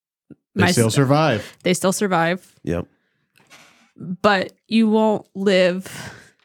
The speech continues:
Speaker 2: to the fullness that you're capable of without it all.
Speaker 3: Right. And I think it's the same way with prayer, fasting, and reading the word.
Speaker 2: Yeah.
Speaker 1: That's our, uh, the
Speaker 3: Actually,
Speaker 1: Christian
Speaker 3: I
Speaker 1: pyramid.
Speaker 3: don't. I'm gonna redact, retract that statement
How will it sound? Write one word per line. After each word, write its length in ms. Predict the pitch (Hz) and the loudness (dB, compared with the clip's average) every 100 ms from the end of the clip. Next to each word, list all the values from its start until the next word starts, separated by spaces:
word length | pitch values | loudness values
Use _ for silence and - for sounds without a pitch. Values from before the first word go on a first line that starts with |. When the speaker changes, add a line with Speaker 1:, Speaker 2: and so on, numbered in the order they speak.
| _ _ _ - | _ _ _ -10
Speaker 2:
to 120 | - | 0
the 100 | 190 | 0
fullness 600 | 185 - 202 202 190 190 | 0 0 2 2 0 0
that 180 | 185 170 | -2 0
you're 80 | 175 | -2
capable 580 | - 202 185 175 160 151 | 0 0 2 0 -2 -2
of 340 | - 180 - | -2 -4 -4
without 360 | 185 170 170 156 | -2 2 2 2
it 100 | 151 | 0
all. 300 | 113 - 190 - - | 0 0 -2 -14 -10
Speaker 3:
Right. 260 | - 90 85 - _ _ _ _ _ _ _ | -2 0 0 -6 _ _ _ _ _ _ _
And 100 | 95 | 0
I 60 | 104 | 2
think 180 | 113 101 | 2 0
it's 100 | - | 0
the 60 | |
same 300 | - 95 98 | -2 0 0
way 140 | 90 98 | 0 0
with 180 | 98 | -2
prayer, 280 | - 82 87 | -2 -2 0
fasting, 500 | 101 85 87 - 98 | 0 -2 -2 -2 -4
and 80 | 95 | -2
reading 260 | 90 98 101 | -2 0 0
the 80 | 110 | 0
word. 220 | 123 92 - | 0 -4 -2
Speaker 2:
Yeah. 260 | 196 226 240 _ _ _ - - - _ _ _ _ _ | 0 0 -2 _ _ _ -20 -20 -20 _ _ _ _ _
Speaker 1:
That's 220 | - 107 | -8 -4
our, 200 | 123 107 104 | -2 -4 -4
uh, 120 | 95 _ - | -8 _ -10
the 120 | 113 | -2
Speaker 3:
Actually, 80 | 139 | 0
Speaker 1:
Christian 260 | 156 151 180 | 0 0 0
Speaker 3:
I 100 | 135 | 2
Speaker 1:
pyramid. 100 | 123 120 | 2 0
Speaker 3:
don't. 80 | 107 | 0
I'm 120 | 120 | 0
gonna 140 | 170 156 | 0 2
redact, 480 | 123 117 110 110 - - | 2 0 0 -2 -6 -16
retract 600 | 90 113 - 120 120 - | -10 -8 -2 0 -2 -2
that 200 | 107 - | -6 -4
statement 520 | 98 113 156 123 120 | -4 0 0 0 -2